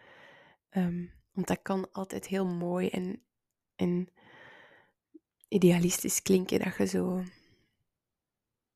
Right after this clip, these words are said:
niet meer drinkt en niet meer dit doet en niet meer op Instagram zit en bla, bla, bla. Ehm, maar daar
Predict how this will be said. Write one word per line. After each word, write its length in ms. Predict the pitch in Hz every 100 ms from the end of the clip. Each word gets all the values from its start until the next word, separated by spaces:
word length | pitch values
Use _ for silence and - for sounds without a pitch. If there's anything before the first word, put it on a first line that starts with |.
| _ _ _ _ _ _ _ - _ 294 339 -
niet 220 | 208 180
meer 160 | 214
drinkt 480 | 208 196 185 190 196
en 420 | - 180 180 185 - - - - _
niet 140 | - 190
meer 180 | 208
dit 240 | 202 190 -
doet 480 | 185 185 185 - -
en 460 | 185 185 185 190 - - - _
niet 120 | 202
meer 160 | 190 214
op 100 | 220
Instagram 600 | 190 180 180 185 185 180
zit 320 | 185 180 -
en 160 | - 175
bla, 160 | 175
bla, 120 | 180 -
bla. 300 | 196 196 214 - - - _
Ehm, 500 | - 185 180 180 190 - _ _ _ _ _ _ _ _ _ _ _ - -
maar 260 | 190 180
daar 360 | 175 175 -